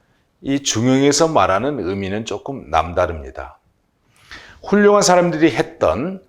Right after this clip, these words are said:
어, 위대한 사람들의 업적은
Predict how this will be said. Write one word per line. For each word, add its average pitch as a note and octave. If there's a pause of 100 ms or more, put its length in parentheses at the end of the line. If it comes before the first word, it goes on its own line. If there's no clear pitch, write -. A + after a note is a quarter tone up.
(120)
어, E2+ (220)
위대한 A2+
사람들의 B2
업적은 A#2